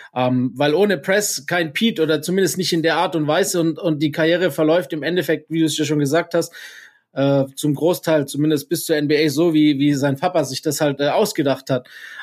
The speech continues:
Ähm, was natürlich auch daran liegt, dass die Geschichte von, von Press selber eben sehr tragisch ist. Als Einwandererkind, der Vater früh gestorben, die Mutter neu geheiratet, er in der Familie aufgewachsen mit Stiefgeschwistern und, und einem Stiefvater, der ihn nicht als, äh, Sohn angesehen hat,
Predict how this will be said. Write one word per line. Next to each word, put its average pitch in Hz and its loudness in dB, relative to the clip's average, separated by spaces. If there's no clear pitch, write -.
Ähm, 135 0
was 151 0
natürlich 170 0
auch 170 0
daran 185 0
liegt, 208 -2
dass 170 0
die 165 0
Geschichte 185 0
von, 151 0
von 143 -2
Press 180 0
selber 165 2
eben 147 0
sehr 151 0
tragisch 139 -2
ist. 131 -2
Als 131 0
Einwandererkind, 160 0
der 143 2
Vater 160 0
früh 160 -4
gestorben, 165 0
die 147 0
Mutter 165 0
neu 160 2
geheiratet, 165 0
er 160 0
in 160 -4
der 160 -2
Familie 165 0
aufgewachsen 160 -2
mit 147 -2
Stiefgeschwistern 165 -2
und, 151 -2
und 151 0
einem 143 0
Stiefvater, 170 -2
der 151 0
ihn 175 0
nicht - -2
als, 156 -2
äh, 151 2
Sohn 185 2
angesehen 170 0
hat, 170 -2